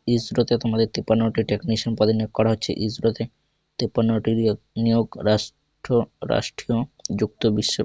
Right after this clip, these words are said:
মুক্ত বিশ্ববিদ্যালয়ে তোমাদের একশো দুটি অশিক্ষক non teaching staff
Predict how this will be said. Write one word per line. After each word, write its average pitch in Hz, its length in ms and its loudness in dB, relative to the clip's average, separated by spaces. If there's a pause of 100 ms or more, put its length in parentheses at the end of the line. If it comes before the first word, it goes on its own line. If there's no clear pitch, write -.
মুক্ত 110 300 -2
বিশ্ববিদ্যালয়ে 107 680 4
তোমাদের 107 300 4 (500)
একশো 113 300 2
দুটি 110 340 0
অশিক্ষক - 560 -2 (840)
non 110 200 6
teaching 113 280 2
staff 107 300 2